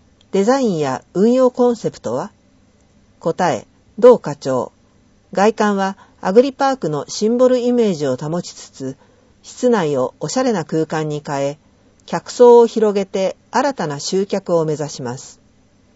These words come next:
問い、売り場の拡張はどのようにするのか？答え、同課長、直売所と食堂を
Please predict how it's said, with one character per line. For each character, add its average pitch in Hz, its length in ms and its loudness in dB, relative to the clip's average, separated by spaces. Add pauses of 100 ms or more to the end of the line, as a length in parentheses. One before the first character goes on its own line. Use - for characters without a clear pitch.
(460)
問 180 200 0
い、 - 80 -16 (520)
売 190 120 0
り 233 100 4
場 254 120 4
の 247 120 2
拡 - 260 -6
張 208 240 2
は 196 120 2
ど 233 160 4
の 285 100 -4
よ 196 140 0
う 151 40 -2
に 147 80 -6
す - 160 -12
る 147 120 -4
の 127 120 -6
か？ - 240 -10 (840)
答 180 360 0
え、 - 140 -8 (260)
同 214 200 8
課 135 160 -6
長、 120 320 -4 (1160)
直 220 220 2
売 233 240 4
所 214 140 0
と 202 300 -4
食 190 320 -6
堂 175 360 2
を 170 100 -4